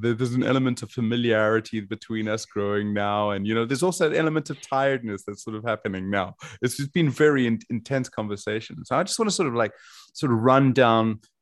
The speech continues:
uh, this conversation with one sort of, like, last sort of question. What, uh, Wade, what sort of future things do you s-,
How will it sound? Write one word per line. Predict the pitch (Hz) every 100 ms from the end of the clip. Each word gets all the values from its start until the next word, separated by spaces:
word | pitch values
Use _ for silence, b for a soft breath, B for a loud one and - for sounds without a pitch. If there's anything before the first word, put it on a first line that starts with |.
| _
uh, | 107 101 -
this | 104 -
conversation | - 107 104 113 104 107
with | 95 -
one | 127 151
sort | 160
of, | 131
like, | 104 95 71
last | 87 95 92 - - -
sort | 92
of |
question. | - 92 - 95 B B _
What, | 101 107 185 - - _ _ -
uh, | 117 139 147 156 160
Wade, | 143 151 139 131 -
what | 120 131 160
sort | - 185
of | -
future | - 139 139 131 110
things | 101 - - 120 110 107 -
do | 101
you | 107
s-, | 110